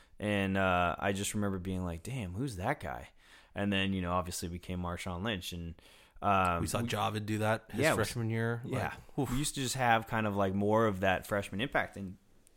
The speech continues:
Speaker 1: underrated freshman impact player of the game is Deshaun Collins. He
Speaker 2: Well,
Speaker 1: was
Speaker 2: not a freshman, but newcomer.
Speaker 1: Oh, sorry. Yeah, newcomer. But, I mean,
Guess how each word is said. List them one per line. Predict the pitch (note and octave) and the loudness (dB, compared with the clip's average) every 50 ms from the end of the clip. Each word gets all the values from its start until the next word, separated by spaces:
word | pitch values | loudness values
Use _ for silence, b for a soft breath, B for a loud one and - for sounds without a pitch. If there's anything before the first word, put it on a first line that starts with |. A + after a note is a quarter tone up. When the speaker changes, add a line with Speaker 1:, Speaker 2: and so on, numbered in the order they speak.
| - | -2
Speaker 1:
underrated | - B2 C3 C3+ B2 A2 A2+ A2+ A#2 A#2+ G#2+ | 2 4 6 6 6 8 8 6 6 6 4
freshman | - - A#2 G#2+ - - G#2+ G#2 | 6 4 4 4 4 0 -2 -2
impact | G#2+ G#2+ - G#2+ G2+ G2+ - - | -2 0 2 2 2 2 2 0
player | - A2 A2 A2+ | 0 2 4 4
of | A2+ G#2+ | 4 6
the | G2+ | 10
game | F#2+ - - C#3 C3 B2 | 10 12 12 12 10 10
is | G2+ G#2+ G2 - - - - - - - | 8 6 6 4 4 4 4 2 2 0
Deshaun | - A2 - - A2+ A2+ A#2 G#2+ | 0 0 0 2 2 2 2 0
Collins. | - - A#2 C#3+ A3 E4 A2+ - - - - - - - - b b b b b b b b b b b b - - - - | 0 0 0 2 2 0 -2 -6 -8 -12 -12 -12 -14 -14 -14 b b b b b b b b b b b b -20 -20 -18 -4
He | - - | 2 4
Speaker 2:
Well, | A#2+ - | 6 10
Speaker 1:
was | |
Speaker 2:
not | - C#3 C3+ A2 | 12 12 12 10
a | |
freshman, | - - - C#3+ C3+ - - A#2+ G#2+ G#2 | 8 4 6 6 6 6 4 -2 -2 0
but | G2+ G#2+ G#2+ F#2+ - - _ _ _ _ _ - | 2 0 0 0 -4 -10 _ _ _ _ _ 0
newcomer. | C3+ C3+ D3 D3 B2+ | 4 8 8 8 8
Speaker 1:
Oh, | A#2 | 8
sorry. | C3+ C#3+ G#2+ - - - | 8 6 6 4 2 2
Yeah, | D3 D3 C3 | 4 4 4
newcomer. | A2 B2+ D#3 F3+ - D3 A2 G2+ - - - - - - | 6 4 2 2 2 0 0 -2 -4 -8 -12 -16 0 4
But, | D3 C3 B2 A#2+ - - | 6 6 6 6 2 0
I | C#3 | -2
mean, | C3+ C3 B2+ A#2 A2 G#2+ G#2 | 0 2 2 0 0 -2 -4